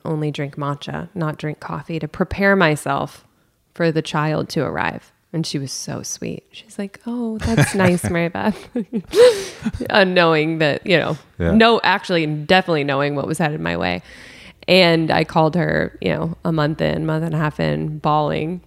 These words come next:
Speaker 1: "I never meditate. I survive on
Speaker 2: <laughs>
Speaker 1: coffee." I, I mean, my life now has a lot of appointments in it. Social workers, doctor's appointments,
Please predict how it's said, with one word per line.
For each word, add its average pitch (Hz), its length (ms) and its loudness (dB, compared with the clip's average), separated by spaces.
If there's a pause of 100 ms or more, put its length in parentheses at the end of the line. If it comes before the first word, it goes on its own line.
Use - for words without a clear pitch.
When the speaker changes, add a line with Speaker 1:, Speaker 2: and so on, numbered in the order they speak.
(100)
Speaker 1:
"I 254 140 -4
never 262 340 -2
meditate. 233 760 0
I 220 300 0
survive 220 440 4
on 220 180 2
Speaker 2:
<laughs> - 0 -
Speaker 1:
coffee." 214 460 2 (880)
I, 226 600 4 (2000)
I 214 60 6
mean, 214 380 2 (140)
my 214 280 4
life 202 340 4
now 175 680 2 (280)
has 170 260 2
a 170 80 4
lot 165 520 -2
of 160 380 -6
appointments 170 560 -2
in 151 120 -4
it. - 260 -8
Social 175 360 -2
workers, 156 680 -6 (100)
doctor's 156 420 -4
appointments, 156 1000 -8